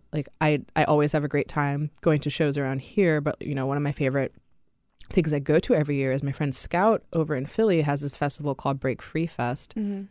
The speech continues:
Speaker 1: And it's all, um, Black and brown people making punk. And I've never been in a space before where we were listening to reggaeton between sets and everybody is, like, fully showing up as themselves. I've never
Speaker 2: Mm.
Speaker 1: felt like that in a room before.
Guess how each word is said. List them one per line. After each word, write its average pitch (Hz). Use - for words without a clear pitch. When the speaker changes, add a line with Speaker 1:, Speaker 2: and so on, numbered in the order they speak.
Speaker 1:
And 147
it's 139
all, 147
um, 143
Black 135
and 143
brown 135
people 139
making 135
punk. 139
And -
I've 143
never 147
been 156
in 151
a 143
space -
before 143
where 139
we 143
were 139
listening 147
to 160
reggaeton 143
between 135
sets -
and 139
everybody 139
is, 139
like, 131
fully 143
showing 131
up 139
as 139
themselves. -
I've -
never 185
Speaker 2:
Mm. 185
Speaker 1:
felt 165
like 147
that 135
in 143
a 139
room 127
before. 123